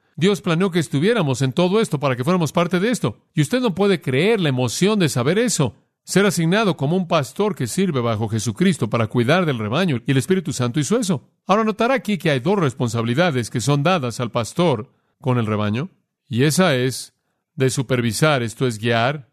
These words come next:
y alimentar, alimentar y guiar. Ahora, hay una palabra general usada para alimentar,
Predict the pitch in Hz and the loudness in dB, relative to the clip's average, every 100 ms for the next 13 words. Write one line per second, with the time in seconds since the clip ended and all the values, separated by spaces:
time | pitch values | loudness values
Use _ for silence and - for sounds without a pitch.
0 | _ 131 123 123 123 123 120 92 - 117 | _ -4 -2 0 -2 0 -2 -2 -8 -4
1 | 117 113 101 131 139 151 135 117 101 90 | 0 0 0 0 2 -2 -4 -4 -4 -8
2 | _ _ _ 135 143 107 - _ - 202 | _ _ _ 0 2 0 -6 _ -2 0
3 | 202 147 147 220 202 156 147 220 165 - | 0 -2 0 0 0 -2 -2 -2 -2 0
4 | 160 160 143 139 131 123 123 113 160 143 | 0 0 0 -2 -2 -4 -4 -2 0 0
5 | 113 | -2